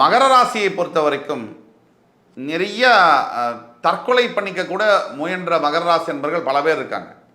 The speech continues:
நம்மகிட்டயே கன்சல்டேஷன் வந்திருக்காங்க. இந்த தற்கொலைக்கு முயற்சி பண்ணக்கூடிய அளவிற்கு பிரச்சனை வர வேண்டிய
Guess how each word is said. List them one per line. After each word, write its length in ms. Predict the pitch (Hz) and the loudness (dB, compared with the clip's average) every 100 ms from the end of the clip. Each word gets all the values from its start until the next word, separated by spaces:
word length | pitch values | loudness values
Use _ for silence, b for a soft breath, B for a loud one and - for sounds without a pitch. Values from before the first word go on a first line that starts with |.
| _ 101 | _ -10
நம்மகிட்டயே 340 | 131 131 147 123 | -8 -8 -8 -8
கன்சல்டேஷன் 480 | 123 127 110 120 110 | -10 -10 -12 -12 -14
வந்திருக்காங்க. 360 | 98 - - _ b b b b | -16 -20 -20 _ b b b b
இந்த 120 | - - 185 | -4 -2 2
தற்கொலைக்கு 640 | 196 - 277 277 262 - 208 | 0 4 6 6 4 0 -2
முயற்சி 300 | 202 202 202 180 | -2 -2 -4 -2
பண்ணக்கூடிய 400 | 175 170 165 160 151 | -2 -2 0 2 4
அளவிற்கு 460 | 208 226 220 - 247 | 4 2 0 -2 -2
பிரச்சனை 340 | 190 185 202 196 175 | -4 -2 -2 -2 0
வர 100 | 170 165 | 0 0
வேண்டிய 240 | 160 151 | -4 -6